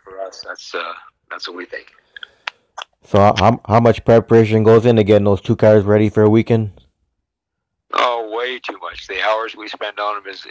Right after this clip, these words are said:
Speaker 1: is, uh, phenomenal. It takes a lot to maintain them. It takes a lot to keep them up and, uh, you know, keep your costs down.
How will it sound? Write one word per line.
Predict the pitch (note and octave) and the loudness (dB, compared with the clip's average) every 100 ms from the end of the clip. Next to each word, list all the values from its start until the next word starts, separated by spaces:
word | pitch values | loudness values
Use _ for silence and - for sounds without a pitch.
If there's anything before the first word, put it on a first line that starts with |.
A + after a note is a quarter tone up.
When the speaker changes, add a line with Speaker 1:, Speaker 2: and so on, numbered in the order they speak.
| F#2+ | -18
Speaker 1:
is, | F2+ - E2+ | -14 -14 -8
uh, | F2 | -8
phenomenal. | F2 G#2 G#2+ A2+ G#2+ G#2+ A2 _ _ _ _ _ - - | -6 -2 0 0 -4 -10 -12 _ _ _ _ _ -20 -16
It | - - | -16 -8
takes | C3 B2 - | -8 -6 -10
a | |
lot | F#2+ A2 A2+ | -4 -4 -4
to | - | -10
maintain | G2 G2 - A#2 A#2+ | -16 -14 -14 -14 -14
them. | A2+ | -12
It | G#2+ G2+ | -8 -8
takes | - G#2+ G#2+ | -8 -12 -8
a | |
lot | - | -8
to | - | -10
keep | A2+ | -12
them | G2+ G2+ | -10 -2
up | G#2+ - - _ _ _ _ _ - | -2 -2 -10 _ _ _ _ _ -14
and, | G#2+ A2 F#2+ | -12 -10 -12
uh, | G2 F#2+ | -12 -8
you | A#2 | -8
know, | F#2+ | -8
keep | - D#3 | -12 -16
your | - | -12
costs | - G#2+ A2 | -6 -4 -6
down. | - G#2 G#2+ A#2 | -8 -6 -6 -8